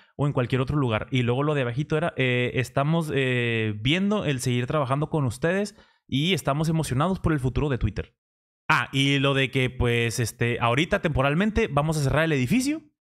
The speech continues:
Eh, se va, se va a cerrar todo el acceso de,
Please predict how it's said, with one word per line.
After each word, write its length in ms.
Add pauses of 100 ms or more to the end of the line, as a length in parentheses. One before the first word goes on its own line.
(100)
Eh, 460
se 200
va, 380
se 140
va 60
a 40
cerrar 300
todo 120
el 80
acceso 340
de, 680